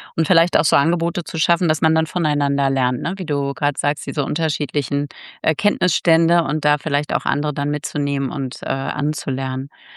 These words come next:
Ja, aber es braucht halt diese Räume, es braucht die Gelegenheit und die muss die Führung-, oder muss, die, äh, darf die Führungskraft schaffen, weil ansonsten findet's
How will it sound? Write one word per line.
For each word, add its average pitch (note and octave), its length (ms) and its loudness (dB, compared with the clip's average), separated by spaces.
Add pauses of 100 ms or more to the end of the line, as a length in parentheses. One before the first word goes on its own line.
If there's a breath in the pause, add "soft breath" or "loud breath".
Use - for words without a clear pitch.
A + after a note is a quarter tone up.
(140 loud breath)
Ja, F3+ 120 4
aber F3 100 4
es D#3+ 100 -2
braucht F3 280 2
halt F3 140 2
diese E3 180 -2
Räume, D#3 360 4
es G3+ 80 -2
braucht - 280 0
die D#3 80 -6
Gelegenheit G3 800 -2
und F3 160 -4
die F3 100 0
muss F#3 320 0
die E3+ 100 -4
Führung-, E3 280 -4
oder B2 220 -2
muss, C3 340 0 (480 loud breath)
die, D#3 340 4
äh, D3+ 100 2
darf D#3 360 4
die E3+ 120 -2
Führungskraft - 600 -2
schaffen, F3 340 2
weil E3 80 4
ansonsten D3+ 540 0
findet's E3 340 -2